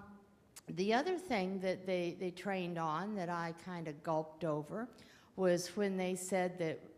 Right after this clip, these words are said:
we were going to have to ask the question about harming themselves or that they, that might be, think they needed to be dead.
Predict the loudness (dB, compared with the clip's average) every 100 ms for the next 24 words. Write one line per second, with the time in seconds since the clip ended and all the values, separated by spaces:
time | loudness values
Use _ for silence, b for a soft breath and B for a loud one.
0 | -6 0 2 2 -2 0 0 0 -2 -2
1 | -2 -4 -2 -2 -2 -6 -12 -4 -2 -2
2 | -4 -6 -4 0 0 0 -4 B B B
3 | -2 2 2 2 -2 -2 -4 -4 0 2
4 | 2 0 -6 -6 -6 -4 -4 -4 -10 -10
5 | -12 -12 -14 -8 -6 -6 -8 -8 -8 -14
6 | -20 -10 -8 -6 -6 -6 -12 -14 -10 -8
7 | -10 -10 -8 -4 0 2 0 -2